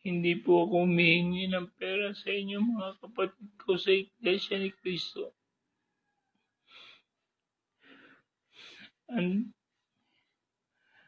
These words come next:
ang hinihiling ko lang po sa inyo, huwag niyo pong kalilimutang isama ang aking ina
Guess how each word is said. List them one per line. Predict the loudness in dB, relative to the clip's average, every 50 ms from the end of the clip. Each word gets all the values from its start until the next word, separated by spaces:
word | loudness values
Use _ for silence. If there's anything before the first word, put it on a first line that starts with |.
| _ _ _ _ _ _ _ _
ang | -4 -2 0 0 0 0 -2 -4 -8 -16 -18 -20 -20 -20 -20 -20 -20 -20 -20 -20 _ _ _ _ _ _ _ _ _ _ _ _ _ _ _ _ _ _ _ _ _ _ _
hinihiling | _ 2 6 6 6 6 6 6 6 6 6 6 6 8 8 8 6 4 4
ko | 4 4 4 4
lang | 2 0 -4
po | _ -2 -2 -2 -2
sa | -6 -10 _
inyo, | -8 -6 -4 -4 -4 -4 -4 -6 -12 _ _ _ _ _ _ _ -20 -20 -20 -20 -20 -20 _ _ _ _ _ _ _ _ _ _ _ _ _ _ _ _ _ _ _ _ _ _ _ _ _ _ _ _ _ _ _ _ _ _ _ _ _ _ _ -18 -16 -16 -16 -16 -18 _ _
huwag | -4 0 2
niyo | 4 4 4 2 2
pong | 0 0 0 2
kalilimutang | 2 2 2 2 2 2 2 4 4 4 4 2 2 0 -2 -2 -2 0 0 -2 -2
isama | -4 -6 -6 -8 -8 -8 -10 _ -20 -20 -20 -20 -20 _ _ _ _ _ _ _ _ _ _ _ _ _ -20 -20 -20 -18 -18 -20 -20 _ _ _ _ _ _ _
ang | -4 0 0 0 0 0 0
aking | 2 2 2 2 -2 -4
ina | -6 -10 -16